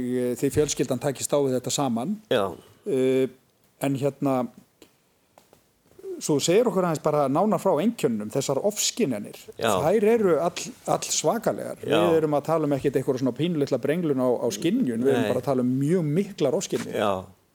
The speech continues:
Speaker 2: Já, mjög miklar, sko. Það geta komið, sko,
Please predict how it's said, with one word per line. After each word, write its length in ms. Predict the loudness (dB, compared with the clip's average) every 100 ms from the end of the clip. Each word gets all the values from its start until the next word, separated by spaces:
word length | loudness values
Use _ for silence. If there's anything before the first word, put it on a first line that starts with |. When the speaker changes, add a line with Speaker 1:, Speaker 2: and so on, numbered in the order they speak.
| _ _ _ _ _ _ -8
Speaker 2:
Já, 120 | -4
mjög 240 | 0 0 0
miklar, 320 | -2 -8 -10
sko. 180 | -12 -14 -16 -20 -20 -6
Það 200 | -4 -2
geta 220 | -2 -2
komið, 400 | 0 0 2 0
sko, 220 | 0 2